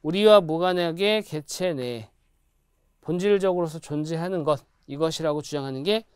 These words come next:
본질주의입니다. 그러니까 우리가 어떻게 생각하냐, 이거랑 상관없이. 됐죠? 그 자체에 대한 것을 얘기하는 거죠. 이게 본질주의입니다. 그다음, 반면에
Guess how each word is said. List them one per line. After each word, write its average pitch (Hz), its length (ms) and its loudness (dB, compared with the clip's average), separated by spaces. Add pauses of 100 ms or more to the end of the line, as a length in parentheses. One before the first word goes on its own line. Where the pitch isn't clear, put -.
(180)
본질주의입니다. 185 1000 0 (320)
그러니까 147 120 0
우리가 226 380 8
어떻게 202 280 2
생각하냐, 247 600 -4
이거랑 165 340 -4
상관없이. 196 840 -12 (540)
됐죠? 208 300 -8 (320)
그 240 180 2
자체에 - 480 4
대한 196 240 2
것을 151 300 -6
얘기하는 120 320 -12
거죠. 95 180 -16
이게 175 300 -6 (400)
본질주의입니다. 175 960 -4 (1040)
그다음, 151 480 0 (2000)
반면에 180 720 2